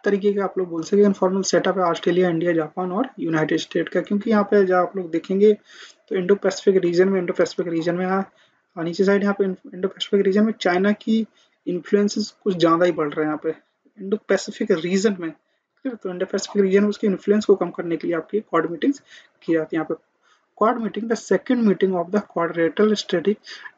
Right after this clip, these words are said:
dialogue of foreign minister was held in the Tokyo। तो सबसे पहली बात याद रखनी है कहाँ पे होल्ड हुई आपकी, इस सेकंड मीटिंग टोक्यो में होल्ड हुई। The quadrilateral security dialogue or the Quad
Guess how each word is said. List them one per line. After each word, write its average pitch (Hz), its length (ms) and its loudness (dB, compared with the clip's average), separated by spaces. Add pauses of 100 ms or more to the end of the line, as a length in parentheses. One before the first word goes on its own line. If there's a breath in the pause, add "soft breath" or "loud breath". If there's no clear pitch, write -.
(120)
dialogue 170 320 0
of 233 140 -10
foreign 180 320 0
minister 165 360 -4
was 196 180 2 (140)
held 170 220 0
in 208 100 2
the 240 40 0 (100)
Tokyo। - 320 -2
तो 175 60 -2
सबसे 180 300 -2
पहली 190 160 4
बात 226 220 2
याद 160 220 4
रखनी 175 200 -8
है 214 140 -10
कहाँ 165 140 -14
पे 175 100 -10
होल्ड 185 160 -6
हुई 196 120 4
आपकी, 196 280 0 (460 soft breath)
इस 190 120 -14
सेकंड 190 280 -2
मीटिंग 214 260 -2 (200)
टोक्यो 185 280 -2
में 196 100 2
होल्ड 190 160 4
हुई। 269 100 8 (460 soft breath)
The - 60 -10 (140)
quadrilateral 202 600 2 (160)
security - 480 -4
dialogue 180 360 0
or 220 140 4 (120)
the 165 80 2 (500 soft breath)
Quad 220 240 2